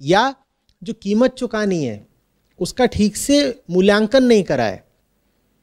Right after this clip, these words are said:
तो ऐसा लग रहा है कि जो सही काम है, वो करने में लाभ हो रहा है, मान लो, सौ का,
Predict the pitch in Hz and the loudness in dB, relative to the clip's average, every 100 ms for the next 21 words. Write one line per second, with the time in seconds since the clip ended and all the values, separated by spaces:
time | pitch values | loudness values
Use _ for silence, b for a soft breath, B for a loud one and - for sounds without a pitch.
0 | _ _ _ _ _ 220 202 240 247 226 | _ _ _ _ _ 0 0 2 0 0
1 | 226 240 226 240 233 - 185 208 214 208 | -2 -2 -4 -4 -4 -2 -2 -2 0 2
2 | 208 214 208 190 175 196 202 185 170 175 | 2 2 0 0 0 2 4 4 4 2
3 | 170 175 180 180 175 165 165 170 170 165 | 0 0 2 2 0 -2 0 4 4 2
4 | - _ _ _ _ _ _ _ _ _ | -4 _ _ _ _ _ _ _ _ _
5 | _ _ _ _ _ _ - - _ _ | _ _ _ _ _ _ -20 -20 _ _
6 | _ - - - 202 160 101 113 | _ -16 -4 2 2 2 -6 -18